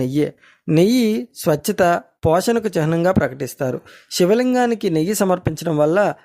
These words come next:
భక్తుల హృదయాలు శుద్ధి అవుతాయి. వారి ప్రార్థనలు మరింత శక్తివంతంగా మారతాయని నమ్ముతారు. నెయ్యి ఇంట్లో చేసే హోమాల్లో కూడా ఉపయోగిస్తారు.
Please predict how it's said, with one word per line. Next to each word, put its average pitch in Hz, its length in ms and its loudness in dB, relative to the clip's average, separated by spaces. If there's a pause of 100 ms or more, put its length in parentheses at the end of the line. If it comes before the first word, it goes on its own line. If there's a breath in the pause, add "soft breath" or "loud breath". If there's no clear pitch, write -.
(180 soft breath)
భక్తుల 160 380 2 (100)
హృదయాలు 185 500 0
శుద్ధి 160 380 -2
అవుతాయి. 135 320 -2 (320 soft breath)
వారి 190 360 2
ప్రార్థనలు 190 640 0 (120)
మరింత 208 380 -2 (140)
శక్తివంతంగా 180 760 0 (100)
మారతాయని 160 560 0
నమ్ముతారు. 131 460 -2 (380 loud breath)
నెయ్యి 220 480 2 (240)
ఇంట్లో 214 280 0 (120)
చేసే 185 340 0 (440)
హోమాల్లో 196 520 2 (100)
కూడా 170 220 0
ఉపయోగిస్తారు. 143 640 -2